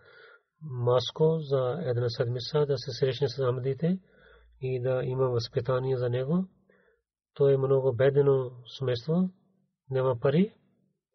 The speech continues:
и много трудности има заради бедността.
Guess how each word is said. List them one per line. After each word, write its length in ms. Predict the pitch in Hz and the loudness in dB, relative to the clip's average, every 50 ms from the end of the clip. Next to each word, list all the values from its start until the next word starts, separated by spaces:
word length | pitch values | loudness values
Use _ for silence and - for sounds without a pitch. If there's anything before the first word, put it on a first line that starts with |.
| _ _ _ _ _ _ _ _ _ _ _ _ _ _ - | _ _ _ _ _ _ _ _ _ _ _ _ _ _ -10
и 180 | 190 131 127 | -8 -6 -6
много 440 | 123 123 123 127 135 139 135 135 139 | -4 -4 0 2 2 4 4 4 2
трудности 640 | 131 - 147 135 123 131 135 131 139 139 - - - | 2 2 0 0 0 0 2 2 2 0 0 -2 -2
има 420 | 147 143 139 139 139 139 143 139 135 | -2 0 2 2 4 4 2 2 0
заради 580 | 139 139 143 120 123 123 127 131 131 123 131 123 | -4 -6 -12 -16 -12 -6 -4 -4 -2 -2 -2 -2
бедността. 600 | 127 127 117 120 127 123 - - 170 185 196 | -2 -2 -2 -4 -6 -6 -4 0 0 0 0